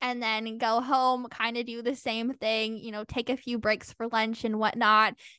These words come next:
And then I try to, like, go for, like, a beach walk and go to sunset, but that's kind of <laughs> my day-to-day routine.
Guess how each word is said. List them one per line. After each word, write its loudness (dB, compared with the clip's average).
And -2
then -2
I 0
try 0
to, 0
like, -2
go 0
for, -8
like, -4
a -2
beach -8
walk 6
and 0
go 0
to 2
sunset, 2
but -2
that's 0
kind 0
of 0
<laughs> -14
my 2
day-to-day -2
routine. -4